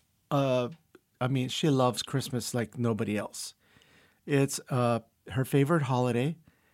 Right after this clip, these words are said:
And she said, "Why don't we write a few songs? So, uh, let's, let's write three songs. Uh, it's a good, good number."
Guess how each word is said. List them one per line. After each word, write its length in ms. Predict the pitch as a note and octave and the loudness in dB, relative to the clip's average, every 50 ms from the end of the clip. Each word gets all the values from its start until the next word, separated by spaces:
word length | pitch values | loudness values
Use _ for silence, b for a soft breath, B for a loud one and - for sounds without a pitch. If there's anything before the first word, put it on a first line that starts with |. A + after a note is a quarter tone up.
| b b b | b b b
And 540 | E3 D#3+ D#3 D#3+ D#3 D#3 D3+ D3+ D3+ D3 - - | 2 4 6 6 6 6 6 4 2 0 -2 -6
she 240 | - - - F3 F3+ | -10 -8 -4 -4 -4
said, 240 | E3+ - F#3 F3+ E3 | -2 0 0 0 2
"Why 180 | D3 D#3+ F3 | 2 2 2
don't 120 | G#3 A3+ A3 | 2 2 2
we 120 | G#3+ G3 | 2 2
write 360 | F3 D#3 E3+ F3+ G#3 G#3 G#3 - - | 2 2 2 2 2 2 0 -2 -6
a 80 | - C3 | -8 -6
few 220 | - - D3 C#3 | -4 -2 -2 -2
songs? 340 | B2+ - C3+ A2+ G#2 A2 A2 | 0 0 0 0 0 0 -2
So, 160 | - D3+ C#3+ - | -4 -4 -4 -4
uh, 100 | F3+ E3 - - | -4 -6 -6 -4
let's, 300 | C#3+ E3 F3+ E3+ - - - - - - | -2 -2 -2 -2 -6 -10 -12 -12 -6 -4
let's 220 | D3 E3+ E3 - | -2 -2 -2 0
write 200 | F3 E3+ E3+ E3 | 0 2 0 0
three 220 | - - E3+ F3 | -2 -2 0 0
songs. 540 | E3 - G3+ G3 G#3+ F3+ A2+ G2+ - - - - - - | 0 0 0 0 2 0 -2 -4 -8 -12 -18 -14 -8 -4
Uh, 60 | D#3+ | -2
it's 340 | C#3+ C#3+ C#3+ - C#3 - - | -2 -2 -2 -4 -4 -4 -4
a 60 | D3+ | -4
good, 360 | B2+ - D#3 D3+ C3 D3+ - - _ - B2 | 0 2 0 2 0 0 -6 -8 _ -12 -4
good 200 | A2 E3 F3+ E3 | -2 0 2 2
number." 440 | E3 D3 C3 B2 B2 D3+ D#3+ F3 | 4 4 4 4 4 2 0 -2